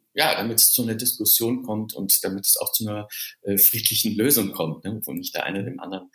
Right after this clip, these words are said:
zuliebe irgendwas mitmacht und dann tierisch drunter leidet, sondern dass da, äh, ja, einfach transparent kommuniziert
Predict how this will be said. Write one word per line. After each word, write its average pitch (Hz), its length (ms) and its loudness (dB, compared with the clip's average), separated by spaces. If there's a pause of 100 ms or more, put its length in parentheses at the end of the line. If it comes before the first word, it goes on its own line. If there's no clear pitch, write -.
(160)
zuliebe 117 460 2
irgendwas - 420 2
mitmacht 196 480 -4
und - 160 -10
dann - 300 -6
tierisch 101 320 0
drunter 95 240 -4
leidet, 92 360 -2
sondern 92 260 -2 (400)
dass - 200 4
da, 90 280 2
äh, 92 580 -6
ja, 104 240 0
einfach 107 240 -6
transparent 110 560 2
kommuniziert 98 560 0